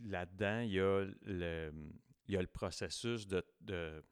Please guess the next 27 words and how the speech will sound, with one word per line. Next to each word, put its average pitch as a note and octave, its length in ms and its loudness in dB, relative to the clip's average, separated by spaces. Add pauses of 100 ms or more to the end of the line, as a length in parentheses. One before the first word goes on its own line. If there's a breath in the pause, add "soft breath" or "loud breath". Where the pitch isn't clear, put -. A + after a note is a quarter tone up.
(480)
de F#2+ 80 -2
te - 140 -10
confier, E2+ 460 -4
tu E2 120 -16
sais, G2 80 -6
c'est-à-dire F#2 400 -2
que F2 340 0
tu, E2 440 -4
tu - 160 -10
dis, F2+ 200 -6
comme, E2 360 -8
comme E2+ 180 -4
tu - 140 -10
disais, F2+ 220 -4
là, G#2 100 -2
tu - 120 -10
dis G2 100 4
à F#2+ 80 6
ta F2 160 0
mère, F#2 400 0
euh, « D#2 200 -6 (300)
Là, G2 140 6
mon F2 140 2
trip F#2 180 -6
d'ecstasy, E2+ 600 -2
il F2+ 60 2
m'a, D2+ 240 -2